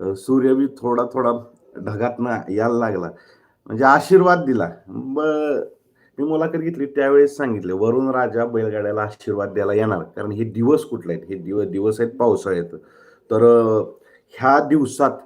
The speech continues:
पाऊस येणं ही नॅचरल गोष्ट आहे, पण तरी दोन दिवस आला नाही तिथं पाऊस, एकदम शेवटच्या फायनलच्या वेळेस आला, पण तोही फायनल झाला. आणि काय झालं हे सगळ्यांना माहीत आहे. पण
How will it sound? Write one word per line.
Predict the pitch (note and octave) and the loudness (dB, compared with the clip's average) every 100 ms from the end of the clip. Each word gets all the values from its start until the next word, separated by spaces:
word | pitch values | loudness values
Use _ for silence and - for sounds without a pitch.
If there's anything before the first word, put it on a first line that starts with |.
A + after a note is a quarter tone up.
| - - _ _ | -20 -20 _ _
पाऊस | A2 A#2+ A#2 | 0 0 0
येणं | C3+ B2+ | -2 0
ही | B2+ A2 A#2+ C3 C3 | -2 -2 0 2 2
नॅचरल | C#3 C#3 B2+ B2+ | 2 0 0 0
गोष्ट | A#2+ A2+ - | 2 -2 -4
आहे, | F2 E2+ - - | -10 -10 -16 -12
पण | G#2+ - | -10 0
तरी | D3+ D3 F3+ | 4 6 4
दोन | - A#2 C3 D#3 D#3+ | 0 0 2 2 2
दिवस | D#3 D#3+ | 2 2
आला | C3+ A#2+ B2+ | 2 2 2
नाही | D3 F#2+ | 0 -4
तिथं | F2+ E2+ | -6 -8
पाऊस, | E2+ E2 D#2 - | -8 -8 -10 -8
एकदम | C3 C#3 D#3 | -6 -4 -4
शेवटच्या | - E3+ D3 D3 D3 | -2 0 0 -2 -4
फायनलच्या | D3 C#3 C3 B2+ | -2 -2 -2 -2
वेळेस | B2 B2+ | 0 0
आला, | B2+ G#2+ A2 - _ | 0 -2 -6 -16 _
पण | - - | -12 -4
तोही | A#2+ C3 C3+ | 2 2 2
फायनल | C#3 B2+ A2+ A#2+ | -2 0 0 0
झाला. | A#2 G2 G2 - _ _ _ | 0 -2 -6 -14 _ _ _
आणि | - G2 G#2 G#2+ G#2 F#2 - | -10 -6 -4 -4 -4 -6 -2
काय | A#2+ B2+ | 0 2
झालं | B2 G#2+ | 0 0
हे | A2+ | -2
सगळ्यांना | A2+ A2+ G#2 G#2 A2+ A2+ - _ _ | -4 -4 -2 -2 -4 -6 -12 _ _
माहीत | G2 A2 F#2+ | -6 -4 -4
आहे. | F2 | -6
पण | - A2 | -6 -8